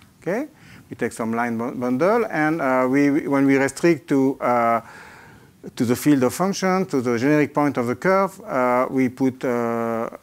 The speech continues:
we put, uh, Roman letters instead of curly letters.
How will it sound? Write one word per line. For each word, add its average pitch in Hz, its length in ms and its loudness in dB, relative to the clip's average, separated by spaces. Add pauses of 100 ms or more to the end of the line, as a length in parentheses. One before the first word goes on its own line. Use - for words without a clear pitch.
(220)
we 127 240 -4
put, 123 380 -10
uh, 113 580 -4
Roman 131 300 2
letters 123 600 -6 (140)
instead 113 400 -10
of 104 140 -10
curly 101 240 -12
letters. 127 560 -16